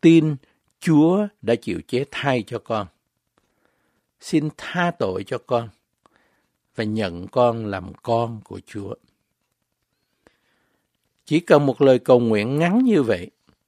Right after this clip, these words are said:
Chúa sẽ nghe lời cầu nguyện của chúng ta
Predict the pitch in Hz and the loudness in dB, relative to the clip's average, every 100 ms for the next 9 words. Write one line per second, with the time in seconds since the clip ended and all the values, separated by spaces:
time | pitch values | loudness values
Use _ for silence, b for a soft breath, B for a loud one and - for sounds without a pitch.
0 | _ _ _ _ _ - 151 170 196 - | _ _ _ _ _ -2 2 4 2 -2
1 | 107 135 160 165 170 143 107 95 117 104 | -4 -2 0 2 4 4 2 2 0 0
2 | 101 92 95 120 - 139 143 127 127 | -2 -4 -6 -10 -8 -12 -4 -4 -4